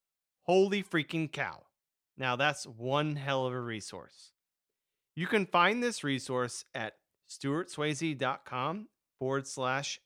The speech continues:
objections. Again, that's w w w dot stuart swayze dot com forward slash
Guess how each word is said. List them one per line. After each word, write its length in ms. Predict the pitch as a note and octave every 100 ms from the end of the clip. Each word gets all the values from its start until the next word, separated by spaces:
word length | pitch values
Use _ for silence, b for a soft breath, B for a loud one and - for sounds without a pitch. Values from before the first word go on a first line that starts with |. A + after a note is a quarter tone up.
| _
objections. 920 | B2+ A2+ C3+ A2+ - - F2+ E2 - _ _
Again, 340 | B2+ B2 C3
that's 280 | A#2+ G#2+ - - B2+
w 340 | B2 B2 A#2
w 320 | A2+ A2 G#2+
w 360 | G#2 C3 E3+ E3+
dot 260 | C3+ G#2 - b b -
stuart 440 | - C#3+ D#3+ F#3+
swayze 400 | D3+ D#3 D#3 E3
dot 260 | D#3+ D#3+ -
com 420 | E3 F#3+ A#3+ B3+ - _
forward 280 | B2 B2+ C3+
slash 560 | - C3 B2+ C3 -